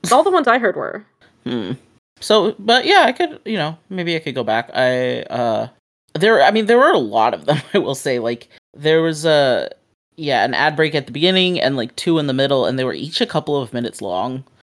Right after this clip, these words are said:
Speaker 1: Yeah, there's, like, two ads per break, so yeah, it does feel like a lot.
Speaker 2: For, like, a twenty-five minute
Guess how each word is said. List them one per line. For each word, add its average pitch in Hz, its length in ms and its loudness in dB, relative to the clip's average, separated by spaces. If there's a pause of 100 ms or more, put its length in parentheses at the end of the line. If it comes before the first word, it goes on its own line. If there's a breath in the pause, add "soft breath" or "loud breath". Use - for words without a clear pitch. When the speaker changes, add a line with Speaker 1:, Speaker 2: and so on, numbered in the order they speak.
Speaker 1:
Yeah, 214 160 4
there's, 208 180 4
like, 208 160 2
two 220 240 2
ads 190 320 0
per 185 340 2
break, 175 640 0
so - 140 -2
yeah, 180 200 2
it - 80 -6
does 160 180 -4
feel 110 140 -4
like 98 180 -4
a - 40 -10
lot. 80 300 -2 (420)
Speaker 2:
For, 170 80 4
like, 147 180 0
a 156 60 -4
twenty-five 147 540 0
minute 120 280 -4